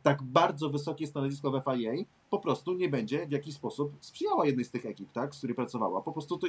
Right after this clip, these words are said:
to jest absolutnie, ja nie wiem, że tak będzie, ale samo myślenie w ten sposób i podejrzenie jest absolutnie uzasadnione.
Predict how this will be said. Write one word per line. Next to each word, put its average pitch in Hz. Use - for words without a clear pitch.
to 175
jest 151
absolutnie, 165
ja 185
nie 180
wiem, 196
że 151
tak 131
będzie, 95
ale 143
samo 175
myślenie 147
w -
ten 143
sposób 147
i 147
podejrzenie 143
jest 139
absolutnie 151
uzasadnione. 131